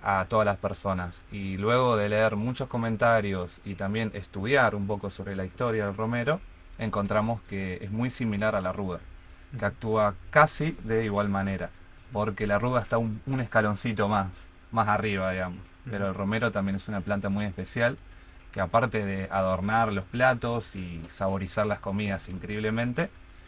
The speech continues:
Speaker 1: eh, actúa también como una planta energética que te va a curar de muchas afecciones y proteger de malas energías también. Son plantas que pienso que no pueden faltar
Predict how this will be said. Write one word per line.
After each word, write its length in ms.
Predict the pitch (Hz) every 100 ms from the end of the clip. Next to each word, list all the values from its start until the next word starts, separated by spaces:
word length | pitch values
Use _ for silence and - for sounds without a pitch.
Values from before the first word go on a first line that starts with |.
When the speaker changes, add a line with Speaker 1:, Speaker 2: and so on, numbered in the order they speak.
| - -
Speaker 1:
eh, 180 | 98 98
actúa 440 | 95 - 120 117
también 300 | 104 101 107
como 160 | 107 101
una 160 | 104
planta 320 | 95 107 107 101
energética 680 | 95 87 113 95 87 - - - -
que 180 | 95 87
te 140 | 92
va 100 | 95
a 40 | 95
curar 340 | 92 95 90 - - -
de 300 | 90 90 87
muchas 480 | 90 104 147 147 -
afecciones 680 | 127 127 117 147 139 165 - - - - -
y 80 |
proteger 600 | 135 127 117 110 120 110 - -
de 300 | 110 110 -
malas 400 | 110 107 104 -
energías 480 | 101 92 - 95 92
también. 300 | 101 90 85 92 - - - -
Son 200 | - 123
plantas 460 | 117 120 131 135 110
que 200 | - 107
pienso 420 | - 123 131 156
que 100 | 107
no 100 | 104
pueden 240 | 98 104 98
faltar 480 | - 95 95 101